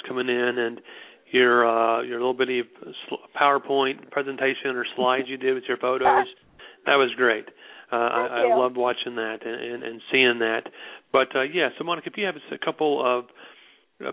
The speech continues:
Speaker 1: people, because you've already taken the training call, if you have some staff members or other, maybe you want to get in someone, uh, a different principal to, to join maybe your watchdog group,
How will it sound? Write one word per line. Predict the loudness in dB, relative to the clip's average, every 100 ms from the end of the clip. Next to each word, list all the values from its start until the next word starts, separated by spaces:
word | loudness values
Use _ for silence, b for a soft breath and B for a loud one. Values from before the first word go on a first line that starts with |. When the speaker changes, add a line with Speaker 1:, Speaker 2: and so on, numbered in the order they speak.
| -6
Speaker 1:
people, | -2 0
because | 0 0 -2 -4
you've | 0
already | 0 2
taken | 0 -2
the | -4 -4
training | -8 -8
call, | -2 0 0
if | -4 -6
you | -2
have | -2 -4 -2
some | -2 -2 -10 B B B B -20 -18 -16 -2
staff | 2 2 2 -4
members | -4 0 0 0
or | -4 -6
other, | -6 -4 -4
maybe | -4 -6
you | -8
want | -8 -10
to |
get | -8 -6
in | -6 -6 -4
someone, | -4 0 0 0 -6 B B B B -2
uh, | 2 4 4 0 -10
a | -10
different | -6 -8 -2
principal | -4 -4 0 0
to, | 0
to | -2 -2
join | 2 2 2 0 -6 -12 B B B -2
maybe | 0 4
your | 4
watchdog | 6 4 2 0 0
group, | 2 0 0